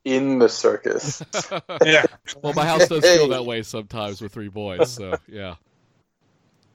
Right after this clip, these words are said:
Speaker 2: Okay. Finally, uh, Thomas Kennard wants to know,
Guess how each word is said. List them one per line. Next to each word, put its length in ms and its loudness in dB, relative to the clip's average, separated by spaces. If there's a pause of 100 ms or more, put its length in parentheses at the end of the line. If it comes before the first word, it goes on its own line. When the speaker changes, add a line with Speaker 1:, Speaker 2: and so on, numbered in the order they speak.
(100)
Speaker 2:
Okay. 260 -10 (800)
Finally, 400 -6
uh, 140 -6 (100)
Thomas 380 -10
Kennard 420 -10
wants 300 -12
to 80 -16
know, 380 -12